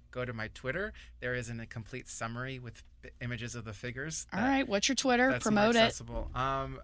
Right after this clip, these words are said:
Speaker 1: it's Alexander S H A T O U M. Um, so yeah, just
Speaker 2: Do you have a blue check mark?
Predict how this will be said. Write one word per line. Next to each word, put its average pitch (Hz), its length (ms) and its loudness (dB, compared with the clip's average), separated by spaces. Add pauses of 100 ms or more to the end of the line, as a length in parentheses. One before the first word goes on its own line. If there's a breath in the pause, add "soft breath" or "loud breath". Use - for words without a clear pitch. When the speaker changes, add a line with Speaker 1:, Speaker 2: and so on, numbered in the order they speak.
Speaker 1:
it's - 380 -8
Alexander 147 1000 -2 (280)
S 123 420 -2 (240)
H 123 340 -2
A 123 180 -6
T 123 400 -10 (100)
O 117 160 -6
U 113 260 -6
M. 117 360 -6 (720 soft breath)
Um, 107 320 -4
so 113 160 -8
yeah, 110 260 -4
just - 360 -10 (140)
Speaker 2:
Do - 80 -2
you - 20 2
have 185 100 0
a 175 40 -2
blue 170 180 -2
check - 240 -4
mark? 170 280 -2